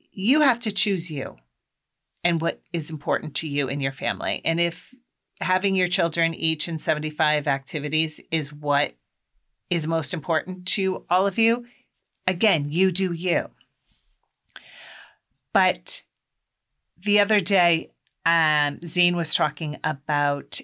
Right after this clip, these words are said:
his schedule, and he has been on a robotics team this year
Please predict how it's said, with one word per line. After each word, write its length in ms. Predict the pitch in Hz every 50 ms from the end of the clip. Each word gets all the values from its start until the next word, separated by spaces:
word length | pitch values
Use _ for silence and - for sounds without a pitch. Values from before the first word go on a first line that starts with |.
| - -
his 440 | - - 170 160 151 147 147 143
schedule, 680 | - - - - 147 135 135 - - 170 - - 233 233 - _ _ -
and 160 | 165 151 147
he 380 | - - - 160 151 151 151 156
has 200 | 147 165 - -
been 360 | - 165 147 147 147 147 147
on 180 | - 160 151 143
a 40 |
robotics 640 | 143 143 135 135 - 247 277 262 233 233 - - -
team 240 | - 147 160 165 160
this 260 | 170 170 156 - -
year 300 | - - - 82 -